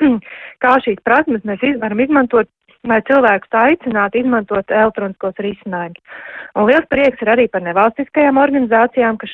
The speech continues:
šogad ir, mm, ļoti aktīvi atsaukušās šīm mācībām, un arī jums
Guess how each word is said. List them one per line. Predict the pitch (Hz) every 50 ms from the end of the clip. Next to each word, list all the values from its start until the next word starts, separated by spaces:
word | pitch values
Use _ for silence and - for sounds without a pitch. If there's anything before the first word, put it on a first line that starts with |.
| -
šogad | - 254 240 233 180 208
ir, | 208 214 - _ _ 214
mm, | 226 214 254 - _ _ 233 233
ļoti | 254 254 233 214 - 220
aktīvi | 240 233 - 254 226 208 214 240
atsaukušās | 240 - 277 220 190 - - - - 208 190 185 -
šīm | - 208 202
mācībām, | 214 226 233 226 - 226 208 175 202 196 190 190 196
un | 196
arī | 214 214 220 208 196
jums | 196 208 208